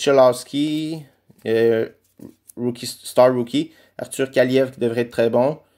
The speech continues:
Euh, Jarrett Anderson, Dolan, autographe. Vraiment, ça fait plaisir. Et on a eu pas moins de une Young Gun. On a eu une Jeune Loup. Une Jersey. Un autre Young Gun.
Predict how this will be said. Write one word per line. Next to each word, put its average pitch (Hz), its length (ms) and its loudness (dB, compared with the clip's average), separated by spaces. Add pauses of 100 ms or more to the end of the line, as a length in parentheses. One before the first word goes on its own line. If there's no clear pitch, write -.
(220)
Euh, 110 200 0
Jarrett 135 360 4
Anderson, 127 480 0
Dolan, 127 400 4
autographe. 120 500 0
Vraiment, 123 320 0
ça - 160 -6
fait 117 140 -2
plaisir. 117 460 -2 (540)
Et 120 160 0
on 123 160 2
a 123 40 4
eu 135 220 2
pas 127 160 0
moins 139 200 2
de - 200 -4
une 156 340 0 (300)
Young 127 220 0
Gun. 160 360 2 (180)
On 120 120 -2
a 120 40 0
eu 120 200 -4
une 143 120 0
Jeune 135 260 0
Loup. 156 240 -2 (800)
Une 143 140 -2
Jersey. 143 540 2 (420)
Un 127 120 0
autre 151 200 0
Young 143 180 0
Gun. 156 380 0